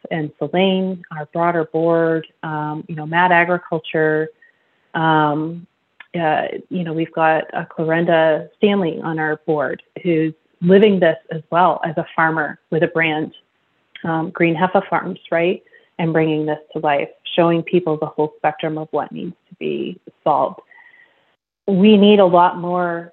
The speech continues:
folks who are looking up from their own part of the system and not just checking the three or so boxes they have to check to get their raise and bonus for the year, but actually looking at what their own part is. Um, you know, I happen to believe,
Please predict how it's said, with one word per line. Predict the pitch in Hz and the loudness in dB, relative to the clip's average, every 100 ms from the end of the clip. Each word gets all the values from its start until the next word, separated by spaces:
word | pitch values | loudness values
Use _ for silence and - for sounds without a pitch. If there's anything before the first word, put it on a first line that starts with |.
| - 185 | -10 -4
folks | 170 - - | -4 -6 -10
who | 190 170 | -2 0
are | 156 | 2
looking | 170 180 160 | 0 0 -2
up | 156 - | -4 -4
from | 170 | -4
their | 156 151 | -2 -2
own | 156 | -4
part | 160 180 165 | 0 0 2
of | |
the | 160 - | -2 -8
system | - - 247 262 | -10 -4 0 0
and | 190 | 0
not | 170 170 | -2 -2
just | 196 - | -4 -4
checking | - 185 190 185 | -6 -4 -4 -2
the | 170 - _ - | -4 -6 _ -4
three | 185 180 | 0 2
or | 170 - | 0 -2
so | 170 | -4
boxes | 160 160 - 220 214 | 0 0 -2 -8 -2
they | 196 | -2
have | 185 185 | -2 -4
to | 180 | -4
check | 185 180 | -4 -2
to | - | -2
get | 180 175 | -2 0
their | 170 | 0
raise | 160 160 165 | 0 0 0
and | 160 | -2
bonus | 160 156 202 - | -2 -4 -4 -4
for | 226 | -2
the | 240 | 0
year, | 240 277 277 | 0 2 4
but | 196 | 4
actually | 175 170 - 185 170 | 4 2 0 -2 0
looking | 165 170 185 175 | 0 -2 -2 -2
at | - | -4
what | 175 160 | -6 -4
their | 170 - | -4 -4
own | 160 156 | -10 -16
part | - 156 - - | -6 -6 -4 -8
is. | - _ _ _ _ 185 | -10 _ _ _ _ 0
Um, | 180 165 160 - | 2 4 0 -2
you | 190 | 0
know, | 180 | 4
I | 175 | 4
happen | 247 262 226 | 4 4 2
to | |
believe, | 185 170 | 2 2